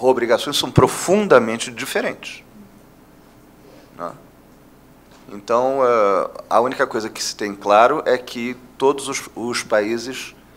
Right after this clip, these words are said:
estarão regidos pelo mesmo in-, instrumento,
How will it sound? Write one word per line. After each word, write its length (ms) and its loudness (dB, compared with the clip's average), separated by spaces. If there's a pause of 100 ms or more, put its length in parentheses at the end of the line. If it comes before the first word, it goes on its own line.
(220)
estarão 440 2
regidos 920 -6 (580)
pelo 240 -4
mesmo 640 -6
in-, 340 -8
instrumento, 640 -10